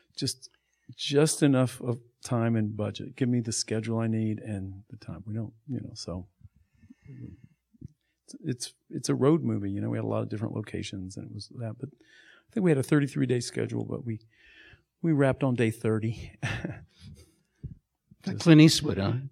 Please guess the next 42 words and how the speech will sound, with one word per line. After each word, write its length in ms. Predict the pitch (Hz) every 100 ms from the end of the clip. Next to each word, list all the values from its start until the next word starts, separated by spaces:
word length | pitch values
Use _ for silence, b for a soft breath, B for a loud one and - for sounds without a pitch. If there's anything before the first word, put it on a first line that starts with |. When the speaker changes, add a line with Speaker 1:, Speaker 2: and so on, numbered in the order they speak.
| _
Speaker 1:
Yeah, 480 | - 170 196 220 196
I 80 | 175
told 300 | 151 208 240
everybody 260 | 240 170 151
I'm 100 | 151
kinda 280 | 196 220
in 100 | 220
my 100 | 175
Sidney 360 | 151 - 175 160
Lumet 340 | 139 143 131
phase. 340 | - - 101 -
You 60 |
know, 180 | 107 120
I 40 | 127
just, 300 | 120 107 98
Speaker 2:
Yeah. 60 | -
Speaker 1:
this 240 | 147 143
is 140 | 156 143
it. 320 | 185 107 -
You 100 | 120
know, 400 | 120 127 131 127
here's 260 | 120 139 131
what 140 | 143
we're 80 | 135
doing. 340 | 135 143 139 135
Here's 220 | 131 123
that. 160 | -
But 140 | 139 131
it, 120 | -
it, 180 | 151 139
I 100 | 151
give 240 | 143 147 117
it 40 |
really 240 | 110 113 107
to 120 | 113
the 80 | 101
cast. 540 | - 98 107 - - _ b b b b b
You 140 | 117
know, 120 | 110
we'd 200 | 110 113
head 180 | 110 117
into 460 | 110 110 113 113